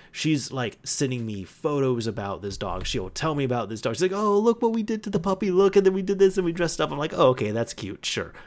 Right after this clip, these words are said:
I'm not crazy about pugs, but whatever. I'm not gonna knock it. Um, but what happened was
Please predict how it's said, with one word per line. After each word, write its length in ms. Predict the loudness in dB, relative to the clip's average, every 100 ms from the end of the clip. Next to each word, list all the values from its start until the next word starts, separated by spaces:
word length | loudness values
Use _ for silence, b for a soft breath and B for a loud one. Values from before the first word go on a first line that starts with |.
| -10
I'm 80 | -4
not 220 | 0 0 2
crazy 300 | 2 2 2
about 180 | 0
pugs, 280 | 0 0 -2
but 220 | -4 -4
whatever. 380 | -4 -4 -4 -6
I'm 100 | -6
not 180 | -4 -6
gonna 160 | -8 -10
knock 320 | -10 -10 -14
it. 120 | -16 B B B B -6
Um, 460 | -2 -2 -2 -6 -10 _ _ _ _ _ _ -2
but 180 | 0
what 160 | 2 2
happened 440 | 2 2 0 -2 -4
was 300 | -4 -4